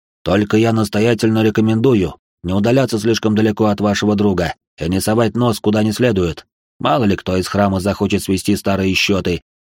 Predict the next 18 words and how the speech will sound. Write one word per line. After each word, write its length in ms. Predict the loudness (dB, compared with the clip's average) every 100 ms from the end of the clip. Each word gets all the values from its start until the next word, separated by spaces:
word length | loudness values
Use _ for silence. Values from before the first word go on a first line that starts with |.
| _ -2
или 160 | 0
напомнить 460 | 2 2 2 2 0
о 80 | 0
древней 300 | 2 2 2
вражде. 480 | 2 0 0 -2 -6 _ _ _
Народ 340 | -6 -2 0 2
здесь 200 | 0 2
горячий, 680 | 2 2 2 -2 -8 -12 _ _
иногда 400 | -8 -6 -2 0
несдержанный, 800 | 0 2 2 2 0 -2 -4 -10 _ _
и 140 | -10
когда 300 | -6 -4 -4
встречает 520 | -2 -4 0 0 0 -2
на 100 | -2
пути 280 | -2 0
пособников 680 | 0 -2 -2 0 0 0 -2
первородного 640 | -2 0 0 0 0 -2 0
зла, 400 | 0 -2 -4